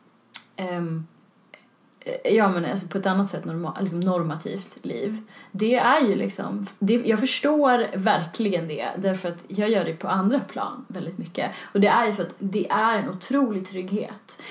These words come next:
Det, det kä-, det ger en otroligt mycket bekräftelse också. Och det kan man se, alltså typ på, mm, det finns till och med studier på det, tror jag, på Instagram, på andra sociala medier, att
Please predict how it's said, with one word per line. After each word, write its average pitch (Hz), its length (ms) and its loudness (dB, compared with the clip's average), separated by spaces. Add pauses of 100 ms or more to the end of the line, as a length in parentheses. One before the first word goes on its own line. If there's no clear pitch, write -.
(120)
Det, 214 220 4
det 214 80 2
kä-, 208 280 0
det 233 80 2
ger 247 400 4
en 180 380 -4 (300)
otroligt 214 720 2
mycket 180 240 -8
bekräftelse - 680 -6
också. - 200 -10 (320)
Och 208 160 -2 (360)
det 196 120 2
kan 254 140 2
man 294 100 6
se, - 280 0
alltså 202 240 0
typ 196 200 -12
på, 185 220 0
mm, 175 520 0
det 202 120 0
finns 214 220 0
till 247 100 2
och 202 60 2
med 185 100 -2
studier 226 320 0
på 202 60 -8
det, 117 120 -4
tror - 180 -6
jag, - 160 -6
på 175 300 -2
Instagram, 180 680 0
på 185 60 -2
andra 175 200 0
sociala 175 360 -6
medier, 165 380 -2
att 160 160 -8